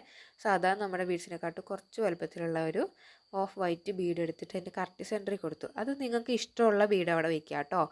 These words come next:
ഗോൾഡനോ അല്ലെങ്കിൽ വേറെ ഒരു കളറോ ഒക്കെ കൊടുക്കാവുന്നതാണ്. അപ്പം ഞാനിപ്പോൾ ഓഫ് വൈറ്റ് ബീഡാണ് എടുത്തിരിക്കുന്നത്. ഇത് ആ ജോഡിയായിട്ട് രണ്ടെണ്ണം ചെയ്തിട്ടുണ്ട്. അപ്പോൾ നമ്മൾ, ഏഹ്, പെറ്റൽസൊക്കെ നല്ല ലെവലാക്കി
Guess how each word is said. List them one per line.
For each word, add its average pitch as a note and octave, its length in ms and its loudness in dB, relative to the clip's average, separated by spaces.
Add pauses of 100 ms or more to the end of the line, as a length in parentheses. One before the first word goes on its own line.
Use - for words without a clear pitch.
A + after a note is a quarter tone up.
(320)
ഗോൾഡനോ D#3+ 540 2 (120)
അല്ലെങ്കിൽ F3 280 -4
വേറെ E3 340 2
ഒരു D#3+ 140 -4
കളറോ D#3+ 340 -2
ഒക്കെ - 180 -6
കൊടുക്കാവുന്നതാണ്. D3+ 840 -4 (340)
അപ്പം - 220 -12
ഞാനിപ്പോൾ G3+ 480 0 (360)
ഓഫ് F#3+ 220 0
വൈറ്റ് F#3 280 -2
ബീഡാണ് E3+ 360 0
എടുത്തിരിക്കുന്നത്. E3 480 -4
ഇത് F#3+ 80 -2
ആ F3 80 0
ജോഡിയായിട്ട് E3 680 0
രണ്ടെണ്ണം E3+ 540 -6
ചെയ്തിട്ടുണ്ട്. D#3 640 -4 (400)
അപ്പോൾ - 240 -4
നമ്മൾ, G3+ 280 2 (220)
ഏഹ്, F3+ 460 0 (120)
പെറ്റൽസൊക്കെ G3 720 0 (140)
നല്ല F#3 240 -2
ലെവലാക്കി F3 640 0